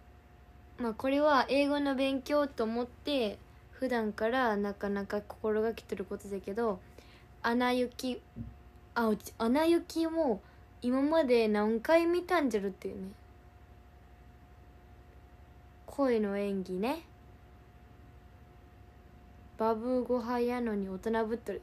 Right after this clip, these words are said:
いや。<laughs> 大人ぶってないけ。待って。え？ちょっと待って。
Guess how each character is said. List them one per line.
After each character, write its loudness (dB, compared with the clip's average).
い -8
や。 -4
<laughs> -4
大 8
人 8
ぶ -
っ -20
て 6
な 6
い 2
け。 -10
待 0
っ -12
て。 -2
え？ -4
ち 0
ょ -4
っ -20
と 6
待 4
っ 2
て。 -18